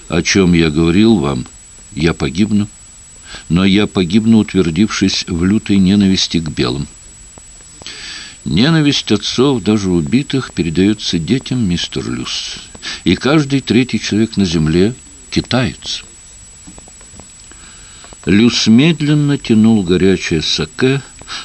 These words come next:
Оно было горячим и чуть прислащенным, с очень нежным запахом. Он вспоминал, как наутро в номере ему подсунули газеты под дверь. Он всегда просыпался, когда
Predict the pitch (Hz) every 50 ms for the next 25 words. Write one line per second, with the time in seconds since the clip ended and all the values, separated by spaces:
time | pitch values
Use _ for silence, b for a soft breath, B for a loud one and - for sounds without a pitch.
0 | B - 101 123 139 123 120 123 123 120 107 82 101 98 104 117 135 139 - -
1 | - 113 110 104 98 - - - - - - - - - 95 95 - - 80 82
2 | 78 - - - - - 120 120 135 135 131 135 - B B B B B B B
3 | B - - 143 147 143 - - 110 95 92 98 101 101 92 92 90 90 78 64
4 | 71 71 69 - - - 65 65 B B B B B B B 135 151 147 - -
5 | 135 131 131 127 127 131 131 131 127 120 - 120 110 - - 101 104 101 101 117
6 | 120 113 101 92 92 82 80 90 101 110 110 107 95 101 95 85 95 98 - -
7 | 85 78 - - - 98 95 87 85 85 - - 82 76 64 - - 85 98 110
8 | - - 107 B B B B B B B - - 101 101 98 85 73 90 90 98
9 | 98 95 85 - - - - - - - - - B B B B B - 120 120
10 | - - 131 123 123 143 131 127 110 - - 101 98 - 104 87 - - 131 135
11 | 131 - - 107 - 101 87 80 90 104 104 101 92